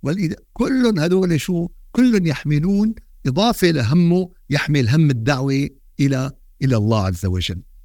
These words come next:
راح حقيقة أذكر لكم يعني قصة طريفة.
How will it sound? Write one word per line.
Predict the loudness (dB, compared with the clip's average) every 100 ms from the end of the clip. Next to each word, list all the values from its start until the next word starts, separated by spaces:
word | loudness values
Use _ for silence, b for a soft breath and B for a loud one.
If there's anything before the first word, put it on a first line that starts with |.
| -6
راح | -4 -4 -4
حقيقة | -4 -2 -2 -4 -6 -10 -12 -6
أذكر | -6 0 0
لكم | 0 0 0
يعني | 0 0 0 0 -2 -4 -6 -12 -20 -20 -20 -8
قصة | -4 -2 -2
طريفة. | 0 0 0 -2 -6